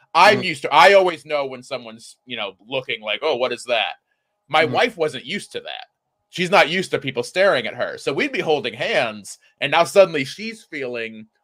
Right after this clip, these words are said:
Speaker 1: all these eyes on her. You know?
Speaker 2: Right.
Speaker 1: A-, a-, and, and I, I, I don't fault her for it 'cause I understand, 'cause that's tough. It, it's a tough thing to be thrown into. And, and that was really hard for her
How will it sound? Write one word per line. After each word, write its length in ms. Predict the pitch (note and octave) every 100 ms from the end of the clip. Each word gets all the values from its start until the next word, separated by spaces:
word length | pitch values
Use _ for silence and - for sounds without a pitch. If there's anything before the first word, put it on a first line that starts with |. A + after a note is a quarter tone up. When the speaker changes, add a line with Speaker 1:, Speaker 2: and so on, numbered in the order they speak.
| _
Speaker 1:
all 200 | D3+ D3
these 240 | C#3 C3 -
eyes 360 | C3 B2 B2+
on 160 | B2+ G#2+
her. 480 | G#2+ D#3+ G#2+ - - _ _ _ D3+
You 140 | C3+ B2+
know? 100 | B2+
Speaker 2:
Right. 80 | - -
Speaker 1:
A-, 140 | F3+ F3
a-, 200 | F3+ F#3
and, 300 | F3 F3 D#3+ -
and 400 | E3+ E3 D#3 C#3 - - _ _ _ -
I, 140 | E3 F3 E3 E3+
I, 80 | E3+
I 40 | G3+
don't 220 | G3 C#3+
fault 300 | F#3+ G3+ G3+
her 100 | D3
for 220 | - A#2+
it 40 | A2+
'cause 100 | -
I 80 | C#3+
understand, 440 | C3+ - D#3+ C3+
'cause 60 | C#3+
that's 200 | D#3+ -
tough. 380 | A3 G#3 - -
It, 120 | B2
it's 140 | D#3+ D#3+
a 40 |
tough 320 | D3 F#3+ G3+ -
thing 180 | F3 D3+
to 60 |
be 100 | B2+ B2+
thrown 280 | C3 B2
into. 500 | D#3+ G#3+ C3+ G2+ F#2 - _ _ _
And, 260 | C#3+ C3+ C3+
and 160 | C#3 D#3
that 140 | G#3+
was 200 | G3 C3+
really 220 | D3 B2
hard 340 | A2+ F3 A#3 -
for 160 | F#2+
her 140 | -